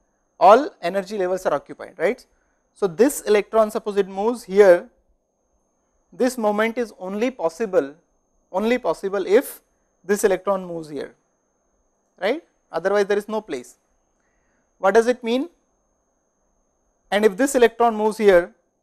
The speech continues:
this is possible only when this comes here. What does it mean? The net flow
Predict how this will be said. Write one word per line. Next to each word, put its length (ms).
this 260
is 100
possible 440
only 240
when 240
this 200
comes 260
here. 220
What 160
does 120
it 140
mean? 260
The 120
net 380
flow 520